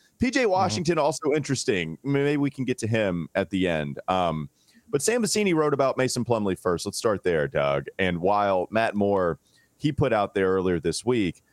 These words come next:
Speaker 1: that maybe the Hornets would be looking for a first-round pick in exchange for Mason Plumlee, you and I both thought that would be far-fetched. Even if he,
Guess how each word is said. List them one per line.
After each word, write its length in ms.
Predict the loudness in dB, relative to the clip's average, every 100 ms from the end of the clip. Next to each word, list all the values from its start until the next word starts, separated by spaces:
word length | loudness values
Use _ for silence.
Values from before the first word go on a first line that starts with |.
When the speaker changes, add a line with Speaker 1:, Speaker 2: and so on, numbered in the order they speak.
| _ _ _
Speaker 1:
that 240 | -2 0 0
maybe 240 | 0 0
the 100 | 0
Hornets 300 | 0 0 0
would 80 | 0
be 100 | 0
looking 300 | 0 0 -2
for 160 | 0 0
a 60 |
first-round 600 | 0 0 0 0 0 0
pick 280 | 0 0 0
in 80 | -2
exchange 480 | -2 -2 0 -2 -2
for 100 | 0
Mason 340 | 0 0 -2
Plumlee, 480 | -2 0 2 0 -2 0
you 140 | 0
and 100 | 2
I 80 | 0
both 400 | 2 2 0 -2
thought 300 | -2 0 2
that 160 | 0
would 120 | 0 -2
be 220 | -2 -2
far-fetched. 800 | -2 -2 0 -2 -2 -2 -12 -4
Even 240 | -2 0
if 180 | 0 0
he, 200 | 0 0